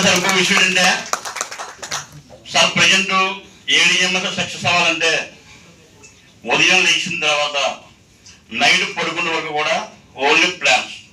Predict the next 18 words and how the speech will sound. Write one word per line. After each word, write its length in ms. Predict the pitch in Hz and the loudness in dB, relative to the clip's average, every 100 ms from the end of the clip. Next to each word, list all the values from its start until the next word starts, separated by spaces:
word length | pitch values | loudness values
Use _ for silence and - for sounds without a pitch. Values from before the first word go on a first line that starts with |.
| - - | -6 0
అవును 160 | - - | 2 2
కదండి 280 | - - - - - - - - | 2 0 -2 -6 -20 -20 -20 0
సార్? 160 | 160 - - | 0 2 0
అదేవిధంగా 540 | - - 277 - 185 175 | 4 4 4 2 4 2
ఈరోజు 220 | 170 175 175 | 2 2 0
నా 60 | - | 0
టీంలోని 440 | - 165 - - - 175 175 - - - - - 117 | 0 0 0 0 -2 -4 -12 -20 -20 -20 -20 -20 -2
భాను 220 | - - 175 | 2 2 2
సార్ 140 | 170 160 | 2 2
కానీ, 180 | 165 160 160 - - - - - - - - - - - | 2 0 -4 -16 -20 -20 -20 -20 -20 -20 -20 -20 -20 -4
అలాగే 220 | - - - - | 0 2 0 -2
అప్పలరాజు 320 | - - - - | 0 2 4 2
గారు 120 | - | 2
కానీ, 180 | 165 - 160 - - - _ _ - - - | 0 -2 -8 -16 -20 -20 _ _ -20 -20 -2
అలాగే 200 | - - 147 | 2 2 2
శ్రీదేవి 300 | 139 - 165 | 2 2 2
మేడం 180 | 165 165 | 0 0
కానీ, 160 | 160 | 0